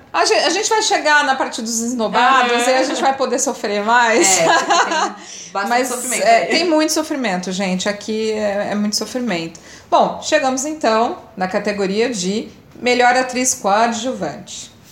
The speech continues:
Speaker 1: Vamos lá, a gente tem a Kate Bates, pelo caso de Richard Jewell, a Laura Dern, pelo História de um Casamento, a Scarlett Johansson, por Jojo Rabbit, a Florence Pugh, de Adoráveis Mulheres,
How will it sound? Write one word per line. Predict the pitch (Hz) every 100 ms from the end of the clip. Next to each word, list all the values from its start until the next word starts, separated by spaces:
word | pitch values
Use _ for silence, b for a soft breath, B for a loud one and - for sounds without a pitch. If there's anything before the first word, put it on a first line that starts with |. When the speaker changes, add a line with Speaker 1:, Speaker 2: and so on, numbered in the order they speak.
| B B B B B
Speaker 1:
Vamos | 190 214
lá, | 214 143 -
a | 190
gente | 208 208 -
tem | 220 214
a | 208 190 196
Kate | - 214 -
Bates, | 202 220 247 - -
pelo | - 226 202
caso | 202 185 185 185
de | 190 175 185
Richard | 180 202 220 185 180
Jewell, | 196 175 185 233 349 453 B B B B
a | - 214
Laura | 220 226 226
Dern, | 208 196 214 330 370 - _
pelo | 226 202 185 180
História | 185 208 185 190
de | 190
um |
Casamento, | 190 196 233 233 226 247 330 349 392 B B B
a | 214 226 226 226
Scarlett | 226 233 226 226 254
Johansson, | 247 240 233 269 330 339
por | 339 226 180
Jojo | 202 196 190
Rabbit, | 185 190 220 294 - 403 415 B B
a | - 202
Florence | 240 240 254 -
Pugh, | 233 226 247 302 392 320
de | 208
Adoráveis | 190 196 190 175 180
Mulheres, | 220 226 226 262 392 -